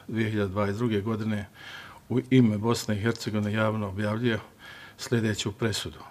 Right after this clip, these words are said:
<clears throat> Optuženi Sabahudin Kajdić sa ličnim podacima kao spisu kriv je što je u okviru širokog sistematskog napada vojske i policije Srpske Republike Bosne i Hercegovine,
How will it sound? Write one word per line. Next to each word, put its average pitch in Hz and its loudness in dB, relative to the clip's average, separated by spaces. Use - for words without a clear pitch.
<clears throat> 131 2
Optuženi 123 6
Sabahudin 117 4
Kajdić 135 8
sa - 0
ličnim 110 2
podacima 110 0
kao 95 0
spisu 127 0
kriv 123 8
je 120 8
što - 2
je 113 2
u 123 12
okviru 147 12
širokog 127 10
sistematskog 123 6
napada 120 8
vojske 117 6
i 104 8
policije 117 4
Srpske - 2
Republike 107 2
Bosne 104 0
i - 0
Hercegovine, 127 6